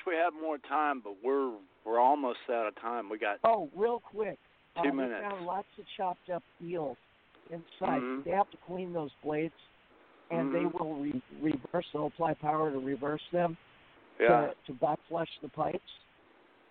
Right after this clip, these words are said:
Speaker 1: Yeah.
Speaker 2: They found chopped up sliced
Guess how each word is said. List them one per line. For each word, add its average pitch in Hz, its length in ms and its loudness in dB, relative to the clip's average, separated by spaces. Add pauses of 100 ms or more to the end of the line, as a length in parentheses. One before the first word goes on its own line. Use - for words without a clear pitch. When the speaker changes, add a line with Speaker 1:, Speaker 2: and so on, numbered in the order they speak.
(160)
Speaker 1:
Yeah. 107 240 4
Speaker 2:
They 190 180 6 (160)
found 170 380 0 (400)
chopped 185 280 4 (360)
up 156 240 -2 (1000)
sliced 160 360 0